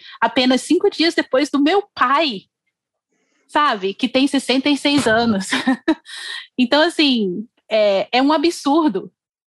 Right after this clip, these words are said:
eu estar imunizada ao mesmo tempo que o meu pai no Brasil. Então, assim, não, é, quando meu pai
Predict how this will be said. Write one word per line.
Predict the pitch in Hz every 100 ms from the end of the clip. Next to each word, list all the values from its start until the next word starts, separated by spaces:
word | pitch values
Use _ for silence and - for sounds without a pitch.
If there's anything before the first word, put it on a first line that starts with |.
| -
eu | 240 247
estar | - 262 233 240
imunizada | 226 233 233 208 196 190 214 247 -
ao | 220
mesmo | 220 208 220 240 240
tempo | - 202 214 214 262 277 _ _ _ -
que | 233
o |
meu | 214 202
pai | 190 151 113 - _ _ -
no | 190
Brasil. | 190 185 185 175 - - - 190 - - _ _ -
Então, | 196 208
assim, | 214 226 208
não, | 196 208 208 208 202 190 180 175 - _ _ _ _ _ _ _ _ _ _ _ _ _ _
é, | - 196 196 190 190 180 180 - -
quando | 220 208
meu | 214
pai | 214 214